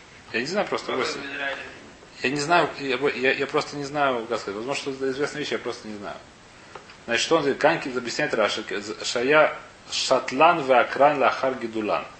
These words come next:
Speaker 1: Не очень понятно, что он сделал. Он посадил Тармус и Труму, он посадил Труму, так можно делать, так выяснишь. Потом он их вот собрал. А црихот, Трумус и Труму, что нужно их, э, нельзя их летамо. То есть он, видно, знал, что в каких-то местах здесь есть тара, что это не постоянно без корот.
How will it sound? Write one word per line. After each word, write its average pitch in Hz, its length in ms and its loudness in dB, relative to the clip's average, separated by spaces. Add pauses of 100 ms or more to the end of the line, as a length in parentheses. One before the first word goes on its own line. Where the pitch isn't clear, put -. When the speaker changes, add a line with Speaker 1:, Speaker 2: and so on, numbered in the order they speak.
(260)
Speaker 1:
Не 107 100 -10
очень - 160 -8
понятно, 110 240 -4
что 104 120 -4
он 95 40 -12
сделал. 90 260 -8 (260)
Он 107 60 -6
посадил 123 320 -2
Тармус 117 340 -2
и 120 40 -2
Труму, 143 320 0
он 104 60 0
посадил 107 360 -6
Труму, 139 320 -4
так 104 160 -4
можно 110 240 -8
делать, 139 260 -6
так - 140 -20
выяснишь. 123 320 -12 (1040)
Потом 135 240 2
он 143 120 0
их - 160 -4
вот 104 140 -6
собрал. 107 420 0 (2000)
А - 80 -8
црихот, 151 400 0 (160)
Трумус 139 300 -2
и 135 40 -2
Труму, 123 280 0
что - 140 -4
нужно 120 200 -4
их, 131 160 -4
э, 123 200 4
нельзя 123 280 0
их 127 80 -4
летамо. 151 320 2
То - 80 -2
есть 107 140 0
он, 131 60 -2
видно, 139 240 -4
знал, 110 220 0
что - 140 -6
в 104 40 -10
каких-то 127 280 -6
местах 107 300 0
здесь 104 180 -6
есть 120 160 -4
тара, 165 220 0
что 120 100 -6
это 110 100 -12
не 127 120 -4
постоянно 117 400 -4
без 98 160 -6
корот. - 240 -8